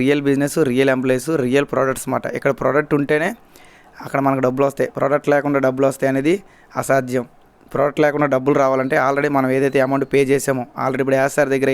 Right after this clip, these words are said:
ఏవైతే అమౌంట్ ఉన్నాయో, దాదాపు ఆరు వందల ఎనభై కోట్ల రూపాయలు అవి మాత్రమే మనకి ఇవ్వచ్చు. అంతేగాని అండి, మనకి ఇక్కడ సేల్స్ జరగకుండా, ఏమీ జరగకుండా ఆయన కూడా ఎక్కడి నుంచి తెస్తాడు చూడండి, మరి అది కూడా గమనించాలి కదా. ఓకేనా, ఇక్కడ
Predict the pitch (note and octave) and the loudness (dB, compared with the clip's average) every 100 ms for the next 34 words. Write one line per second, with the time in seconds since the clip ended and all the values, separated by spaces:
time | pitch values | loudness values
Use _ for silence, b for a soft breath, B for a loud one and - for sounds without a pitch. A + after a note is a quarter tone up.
0 | C#3 C#3 C3+ C3 C3+ C#3 B2+ C3 E3+ G3+ | 2 2 0 0 0 -2 -2 0 0 -2
1 | B B B B - C3 C3+ C#3 C#3+ D#3 | B B B B -6 -2 2 2 2 2
2 | C3 C3+ C3 C3 C3+ C3+ B2+ C3 B2+ C3 | 2 2 2 2 2 2 2 0 0 0
3 | C3 C3 C3 B2+ C#3+ D3 C3 C#3 C3+ D#3 | 0 -2 -2 0 0 2 2 0 0 -2
4 | F3 D3 B2+ C3 - C#3+ D3 - - - | -2 -4 -6 -10 -6 -2 -2 -2 -6 -18
5 | - - C#3 C3+ D3 D3 D3 C#3+ D3 C3+ | -20 -12 -8 0 2 2 2 2 2 2
6 | C#3+ B B B B - C3+ C3+ B2+ C3 | 0 B B B B -8 -4 -4 -2 0
7 | C3+ C3 C3 - D3 D3 C#3 C#3+ C#3+ D3+ | 2 2 -2 0 0 0 0 -2 -2 0
8 | C#3+ C3+ C#3+ C3+ C3 C#3 C#3 C3+ D3 D3+ | 2 2 2 0 0 -2 0 0 2 0
9 | C3+ D3 D3 C#3 C3+ C#3 C3 C3 C3 B2+ | 0 -4 -2 -2 -2 -4 -2 -4 -4 -4
10 | B2+ B2 C#3 D3 C#3 C#3 D3+ C#3+ C3 A#2+ | -2 0 0 0 0 0 0 0 0 -2
11 | A#2 - b b - B2 C#3+ E3+ - B | -6 -14 b b -14 -4 -2 -2 -4 B
12 | B B - | B B -10